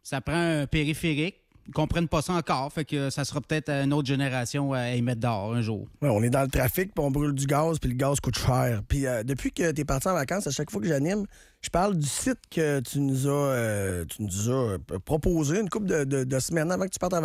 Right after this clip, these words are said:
Speaker 1: Il est sur la
Speaker 2: vacances.
Speaker 1: coche, hein, ce
Speaker 2: Mais du gaz point com,
Speaker 1: site-là.
Speaker 2: c'est malade, ça.
Speaker 1: Exact. Ça baisse dans la région de Québec,
Speaker 2: Ouais.
Speaker 1: mais pas tant que ça, là. Je
Speaker 2: Ok.
Speaker 1: vois du une soixante-quatorze neuf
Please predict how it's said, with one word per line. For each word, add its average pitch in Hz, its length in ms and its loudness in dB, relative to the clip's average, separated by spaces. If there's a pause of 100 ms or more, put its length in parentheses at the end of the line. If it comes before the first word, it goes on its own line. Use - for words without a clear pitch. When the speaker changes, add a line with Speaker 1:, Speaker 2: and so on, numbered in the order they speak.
Speaker 1:
Il 147 40 2
est - 20 0
sur 143 100 0
la 185 60 2
Speaker 2:
vacances. 202 140 -2
Speaker 1:
coche, 196 240 -6
hein, 165 100 -4
ce - 80 2
Speaker 2:
Mais 233 200 4
du 160 140 0
gaz 202 300 0
point 160 260 0
com, 185 180 0
Speaker 1:
site-là. - 20 0
Speaker 2:
c'est 165 100 0
malade, 135 400 0
ça. 208 160 -6 (480)
Speaker 1:
Exact. 135 440 -4
Ça 202 160 2
baisse 254 360 0
dans 160 100 0
la 156 40 0
région 156 220 -2
de - 40 -4
Québec, 214 240 -2
Speaker 2:
Ouais. 226 120 4
Speaker 1:
mais 302 40 2
pas 302 120 -2
tant 233 200 -2
que 165 60 -2
ça, 247 220 0
là. 143 160 -2
Je 127 80 -2
Speaker 2:
Ok. - 20 2
Speaker 1:
vois 208 80 4
du 180 220 0 (120)
une 247 160 2
soixante-quatorze 208 1000 -2
neuf 202 420 -2